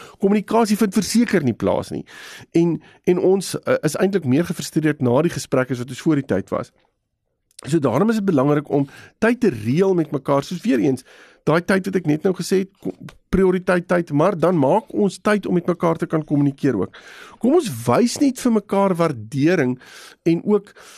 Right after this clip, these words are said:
fisiese aanraking op 'n meer van 'n, op 'n daaglikse basis. En weer eens, moenie nou dink aan die seksuele op hierdie stadium nie.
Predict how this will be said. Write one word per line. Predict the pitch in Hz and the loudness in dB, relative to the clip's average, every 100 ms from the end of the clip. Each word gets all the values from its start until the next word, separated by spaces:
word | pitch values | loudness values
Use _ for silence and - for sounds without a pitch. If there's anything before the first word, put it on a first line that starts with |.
| - | -20
fisiese | - - - 285 277 247 - 151 117 _ - | -20 -6 -2 0 0 0 2 0 -2 _ 0
aanraking | 202 185 135 107 - 104 - | 2 4 2 2 0 -4 -2
op | 139 | -2
'n | 143 123 | 0 2
meer | 123 139 | 2 2
van | - 139 | 0 0
'n, | - | 0
op | 139 | -2
'n | 131 | 0
daaglikse | 123 117 135 - 127 | 0 0 -2 -4 -2
basis. | 113 107 147 | 2 0 0
En | 139 233 123 | 0 0 0
weer | 143 247 | -2 0
eens, | 294 320 208 | 0 0 0
moenie | 160 147 226 370 | 0 2 0 -2
nou | 165 294 151 | -2 0 0
dink | 156 202 | -2 -2
aan | 202 | -2
die | 180 | -2
seksuele | 180 - 143 123 131 | -2 -2 0 2 2
op | 123 | 0
hierdie | 117 113 | -2 -2
stadium | - 101 87 | -2 -2 -2
nie. | 76 | -6